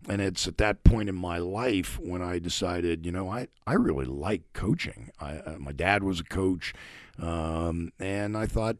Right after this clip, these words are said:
"I'm gonna give this a shot." So I left, went to graduate school at Kent State, was a grad assistant, and, uh, then went up to Culver Military Academy out near Notre Dame in Indiana. And, uh, they have one of the top hockey programs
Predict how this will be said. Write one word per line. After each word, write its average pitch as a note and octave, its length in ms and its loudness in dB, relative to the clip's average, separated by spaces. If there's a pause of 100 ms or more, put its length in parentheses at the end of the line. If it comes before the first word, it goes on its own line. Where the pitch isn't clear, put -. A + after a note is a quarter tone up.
"I'm G#3+ 80 -2
gonna E4+ 140 0
give G2+ 140 2
this F#2 200 0
a D2+ 40 -4
shot." - 440 0 (440)
So F#2 160 -2
I F2 60 4
left, G2 380 2
went E2 200 -4
to - 60 -8
graduate F2+ 500 -2
school F#2+ 260 0
at - 100 0
Kent E2+ 280 0
State, G2 480 4
was D#2+ 140 -4
a C2+ 40 -10
grad F2 260 -2
assistant, E2+ 760 -2
and, D2+ 400 -6
uh, D2+ 260 -2
then D#2+ 220 -4
went D#2+ 160 -4
up D#2 120 -6
to D#2 220 -4
Culver E2+ 420 -2
Military E2 580 -2
Academy D#2+ 500 -4
out D#2+ 200 -4
near D#2+ 300 -6
Notre D#2+ 380 -2
Dame E2+ 520 0
in D2+ 140 -4
Indiana. D#2+ 680 -2 (540)
And, D#2+ 380 -4
uh, D#2+ 480 -4
they F#2 80 0
have E2+ 140 0
one E2 120 -2
of D#2 60 -4
the D2+ 80 -4
top D2+ 300 -2 (200)
hockey E2+ 380 -4
programs D#2 720 -4